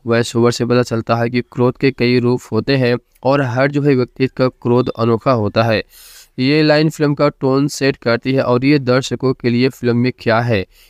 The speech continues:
इसका थोड़ा सा यहाँ पे संकेत दिया गया है। जैसे जैसे फिल्म का ट्रेलर आगे बढ़ता है, नानी नायक के रूप में उभर कर सामने आते हैं और वह यात्री सीट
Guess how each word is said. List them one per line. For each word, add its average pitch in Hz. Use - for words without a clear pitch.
इसका 139
थोड़ा 165
सा 185
यहाँ 170
पे 165
संकेत 143
दिया 135
गया 135
है। 135
जैसे 127
जैसे 143
फिल्म 127
का 127
ट्रेलर 123
आगे 120
बढ़ता 117
है, 127
नानी 117
नायक 113
के 131
रूप 113
में 120
उभर 139
कर 151
सामने 127
आते 120
हैं 127
और 123
वह 131
यात्री 120
सीट 120